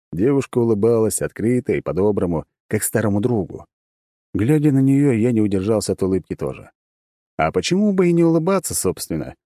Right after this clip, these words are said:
У меня же получилось. Не абы как получилось, а получилось тогда, когда я хочу, и так, как я хочу. Это же круто!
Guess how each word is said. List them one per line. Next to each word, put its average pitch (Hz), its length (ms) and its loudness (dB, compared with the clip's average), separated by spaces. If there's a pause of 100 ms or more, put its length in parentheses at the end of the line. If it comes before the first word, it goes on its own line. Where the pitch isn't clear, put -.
(180)
У 98 40 0
меня 113 200 4
же 110 80 0
получилось. 117 640 -2 (520)
Не 95 140 2
абы 123 340 2
как 165 280 0
получилось, 160 600 2
а 95 60 -2
получилось 101 440 -2
тогда, 104 360 0
когда 107 260 0
я 110 120 2
хочу, 135 400 0
и 110 100 2
так, 120 340 -2
как 110 200 -4
я 139 220 2
хочу. 85 340 -4
Это 85 160 -2
же 98 120 -2
круто! - 480 0